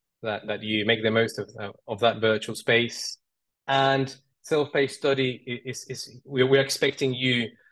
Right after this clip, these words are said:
to, to digest, to play a little bit with some of the materials and tools that we're giving to you, right? So, uh,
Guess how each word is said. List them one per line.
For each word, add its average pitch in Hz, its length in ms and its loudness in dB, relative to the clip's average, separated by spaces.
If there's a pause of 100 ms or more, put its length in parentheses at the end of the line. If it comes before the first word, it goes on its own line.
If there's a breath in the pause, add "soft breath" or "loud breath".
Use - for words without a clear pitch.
(300 soft breath)
to, 110 500 -2
to 123 100 -6
digest, 110 880 -2
to 131 120 -10
play 117 600 0
a 127 40 -10
little 117 200 -4
bit 120 160 -6
with 110 200 -6
some 117 180 -6
of 107 80 -6
the 110 60 -2
materials 113 440 -4
and 107 140 -6
tools 113 240 -2
that 110 120 -2
we're 107 160 2
giving 110 300 0
to 101 120 -12
you, 95 200 -6 (380 soft breath)
right? 110 240 0
So, 107 240 4 (440 loud breath)
uh, 110 200 2